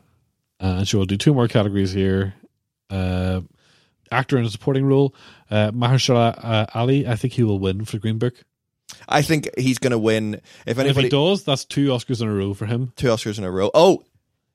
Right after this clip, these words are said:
Speaker 2: and, oh, but were they for different categories?
Speaker 1: Um,
Speaker 2: They were, 'cause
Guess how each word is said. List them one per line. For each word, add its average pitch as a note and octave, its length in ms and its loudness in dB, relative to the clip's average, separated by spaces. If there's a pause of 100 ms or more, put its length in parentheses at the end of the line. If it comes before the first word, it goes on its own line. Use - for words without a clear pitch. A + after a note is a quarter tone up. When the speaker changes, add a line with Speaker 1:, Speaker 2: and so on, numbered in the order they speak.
(300)
Speaker 2:
and, A2+ 240 0 (300)
oh, A2+ 220 2
but A#2 140 0
were A2 60 4
they G#2+ 100 2
for A2+ 120 -4
different A2 260 -2
categories? G#2+ 600 -2 (500)
Speaker 1:
Um, A2 340 0
Speaker 2:
They A#2 120 2
were, G#2+ 240 0
'cause A2 320 -6